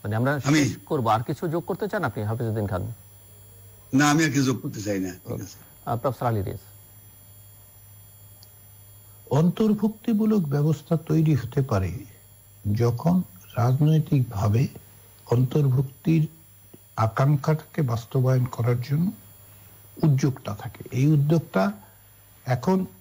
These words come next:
Speaker 3: ক্ষমতাসীনদের মধ্য থেকে নেই,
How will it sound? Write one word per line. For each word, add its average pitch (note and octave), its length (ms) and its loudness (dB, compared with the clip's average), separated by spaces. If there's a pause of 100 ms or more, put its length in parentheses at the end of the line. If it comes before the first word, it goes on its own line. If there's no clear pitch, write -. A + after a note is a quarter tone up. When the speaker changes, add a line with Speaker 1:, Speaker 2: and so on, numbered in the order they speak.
(500)
Speaker 3:
ক্ষমতাসীনদের F3+ 840 0
মধ্য D#3+ 280 -2
থেকে - 260 -4
নেই, C3 260 2